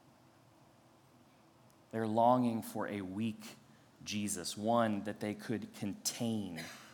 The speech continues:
one that they could eliminate the threat to their own power. The third group of people, and we don't talk about this group or see them very much, but there's a group, uh, called the Zealots.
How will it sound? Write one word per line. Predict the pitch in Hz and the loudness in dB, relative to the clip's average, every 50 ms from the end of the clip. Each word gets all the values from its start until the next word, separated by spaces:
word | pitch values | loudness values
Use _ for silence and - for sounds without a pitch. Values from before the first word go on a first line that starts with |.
| - - - - - - - - - - - - - - - - - | -20 -20 -18 -18 -18 -18 -20 -20 -20 -20 -20 -20 -20 -20 -20 -10 -2
one | 104 120 123 117 | 2 2 4 4
that | 113 107 110 | 2 0 -2
they | 117 107 | -2 -4
could | 104 - - 113 104 - - | -4 -4 -4 -6 -4 -4 -4
eliminate | 110 107 107 113 120 120 113 110 110 - - | -4 -2 0 2 4 4 4 2 0 -2 -4
the | - | -8
threat | - - - 113 104 107 107 98 - - - - - - - - - - - | -10 -8 -6 -4 0 0 0 0 0 -4 -12 -12 -14 -16 -20 -20 -18 -12 -10
to | - 101 | -8 -6
their | 98 95 92 - | -4 -4 -2 -2
own | - 104 98 101 95 90 90 - - - - - | -2 -2 -2 -2 -2 -4 -6 -10 -16 -20 -20 -18
power. | - - - 82 76 73 73 - - - - - - - - - - - - - - - - - - - - - - - - - - - - - - - - - - - - - - - - - - - - - - - - - - - - - | -12 -6 -4 -4 -4 -4 -8 -12 -16 -18 -20 -20 -20 -20 -20 -20 -20 -20 -20 -20 -20 -20 -20 -20 -20 -20 -20 -20 -20 -20 -20 -20 -20 -20 -20 -20 -20 -20 -20 -20 -20 -20 -20 -20 -20 -20 -20 -20 -20 -20 -20 -20 -20 -20 -20 -20 -20 -20 -16 -12
The | - - | -6 2
third | - 131 123 113 | 4 6 6 6
group | 117 120 113 | 6 4 2
of | - - | 2 2
people, | - 117 107 120 117 120 127 - | 2 2 4 4 4 4 4 6
and | 131 139 151 151 | 6 6 8 8
we | 170 | 10
don't | 175 202 226 226 - - - - - - - | 10 10 10 10 8 4 -2 -12 -10 -2 4
talk | - 196 208 214 - | 8 10 10 10 10
about | 151 131 131 127 127 | 10 10 10 10 10
this | 139 131 - | 8 4 2
group | - 127 131 147 165 156 | 2 4 4 4 4 4
or | 135 | 4
see | 123 - - 175 170 | 4 4 2 4 6
them | 147 139 131 123 | 6 6 8 8
very | 131 127 123 | 8 6 8
much, | 123 120 123 131 131 - - | 10 10 10 8 8 6 2
but | 143 139 120 | 2 4 6
there's | 147 151 139 127 | 6 6 6 6
a | - 165 151 | 6 6 6
group, | 139 143 180 202 165 - - - - - | 8 8 6 6 6 2 -2 -8 0 6
uh, | - 151 147 - | 10 10 10 10
called | - - 180 165 151 147 | 12 12 12 12 12 12
the | 156 147 | 10 8
Zealots. | 135 123 123 151 156 156 127 107 - - - - - - - - | 8 10 12 12 12 12 12 8 4 4 4 6 6 4 2 0